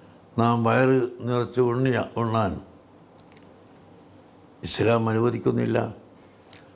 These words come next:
അങ്ങനെ വയറ് നിറച്ച് ഭക്ഷണം കഴിക്കുകയും അയൽവാസികൾ പട്ടിണി കിടക്കുകയും ചെയ്യുന്നവൻ നമ്മുടെ മാർഗത്തോട് പൂർണ്ണമായി പിൻപറ്റിയവനല്ലെന്ന്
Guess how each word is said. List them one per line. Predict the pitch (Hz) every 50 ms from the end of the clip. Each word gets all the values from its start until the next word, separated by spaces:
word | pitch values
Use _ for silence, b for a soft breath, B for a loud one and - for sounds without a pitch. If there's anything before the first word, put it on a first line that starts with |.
| B B -
അങ്ങനെ | 98 110 117 120 117 117 113 110
വയറ് | 110 117 127 123 120
നിറച്ച് | 120 117 113 113 - 110 107 101 101
ഭക്ഷണം | 107 107 - - 120 120 107 104
കഴിക്കുകയും | 113 110 - - - - - - - - - - - - B B B B B B B B B - 107
അയൽവാസികൾ | 110 113 117 117 117 117 120 113 - 117 113 113 117 113 110 -
പട്ടിണി | 113 110 101 131 135 135 139 120
കിടക്കുകയും | 123 123 120 110 - - - 117 110 110 110 107 107 104 101 92
ചെയ്യുന്നവൻ | 95 98 101 98 98 95 92 90 82 - - - - - - - B B B B B B B B - -
നമ്മുടെ | 113 113 113 117 117 117 113 110 107
മാർഗത്തോട് | 110 110 117 113 104 120 - - 117 117 113 107 110 - - - - - - - - - - - - - - - - - - - -
പൂർണ്ണമായി | - 117 120 120 127 123 120 120 117 113 113 101 110
പിൻപറ്റിയവനല്ലെന്ന് | 113 117 120 123 135 127 - 120 123 120 113 113 110 110 104 101 101 101 98 95 95